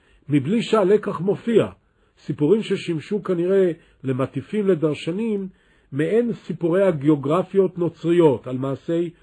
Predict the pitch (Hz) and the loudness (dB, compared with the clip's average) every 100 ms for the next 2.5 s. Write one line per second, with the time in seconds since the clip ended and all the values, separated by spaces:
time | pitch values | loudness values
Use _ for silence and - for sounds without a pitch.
0 | _ - 151 - 156 151 113 107 110 120 | _ -10 -8 -2 0 0 0 -6 -6 -6
1 | 113 180 180 220 226 - _ _ _ _ | -2 -4 0 0 0 -4 _ _ _ _
2 | - 131 147 185 | -12 -6 2 4